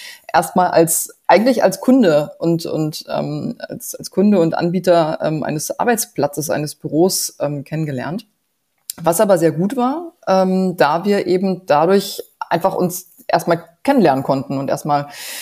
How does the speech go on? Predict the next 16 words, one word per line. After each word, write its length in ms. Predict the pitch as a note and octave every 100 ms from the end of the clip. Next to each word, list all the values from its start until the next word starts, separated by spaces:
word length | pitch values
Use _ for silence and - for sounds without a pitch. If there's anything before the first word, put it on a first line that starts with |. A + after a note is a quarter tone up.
| - -
feststellen 420 | - F#3+ - D#3
konnten, 560 | D#3+ D3 D3+ D#3+ D3+ D3+
ähm, 360 | F2+ D3+ D3 D3+
wie 100 | E3
tickt 240 | A#3 A3+
der 120 | F#3+
andere, 580 | D#3 E3 E3+ E3 E3 E3+
was 140 | D3+ -
ist 160 | D3+
dem 120 | D3
anderen 220 | C3+ D3+ C#3+
vielleicht 200 | C#3+ -
auch 120 | D#3
wichtig, 640 | G3 G#3 E3+ F3 E3 -
ähm, 360 | D#3 D3+ D3+ D3
welche, 480 | D3+ D3+ D#3 D3+